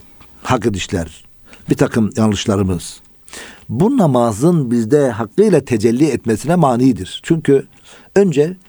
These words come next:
midenin helal ve haram açısından temiz olması lazım. Eğer midende haram varsa sana salih ameller işlettirmez. İşlettiriyorsa tadına vardırmaz.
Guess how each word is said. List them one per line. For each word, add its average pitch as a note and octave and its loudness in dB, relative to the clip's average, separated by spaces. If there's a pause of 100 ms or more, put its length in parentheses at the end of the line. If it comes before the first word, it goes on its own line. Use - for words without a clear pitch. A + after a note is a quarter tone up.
midenin C3+ 0
helal C#3 0
ve B2+ 2
haram A#2+ 0
açısından D3 -4
temiz A2+ -2
olması F2+ -8
lazım. C#2+ -18 (640)
Eğer E3+ 2 (240)
midende D3+ 2
haram C3+ 0
varsa B2+ 0 (1000)
sana F3 -2 (300)
salih E3 0
ameller A#2 0
işlettirmez. G2+ -4 (200)
İşlettiriyorsa F3 0
tadına C#3 0
vardırmaz. F#2 -8